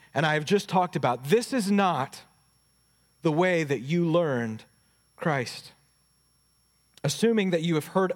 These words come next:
about him and were taught in him as the truth is in Jesus,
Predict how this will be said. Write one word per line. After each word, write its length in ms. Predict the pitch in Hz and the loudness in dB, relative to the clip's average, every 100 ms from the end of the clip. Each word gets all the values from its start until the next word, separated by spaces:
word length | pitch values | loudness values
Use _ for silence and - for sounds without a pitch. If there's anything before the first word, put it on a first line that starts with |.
| - | -4
about 440 | 147 170 175 - | 0 2 0 -2
him 280 | 135 127 123 | -4 -4 -2
and 160 | 127 | -2
were 80 | 139 | -2
taught 340 | 139 - 165 - | -2 0 -2 -2
in 200 | 170 165 | -4 -2
him 340 | 143 120 110 113 _ - - - | -2 -4 -4 -10 _ -20 -20 -4
as 200 | 147 143 | -2 -2
the 80 | 156 | -6
truth 600 | - 202 185 135 - - _ _ _ _ _ | -4 0 0 0 -6 -18 _ _ _ _ _
is 200 | 151 156 | -2 0
in 280 | 147 143 139 - _ _ _ - | 0 -2 -4 -8 _ _ _ -8
Jesus, 720 | 139 170 160 120 107 - - | -4 -2 -2 -4 -6 -14 -20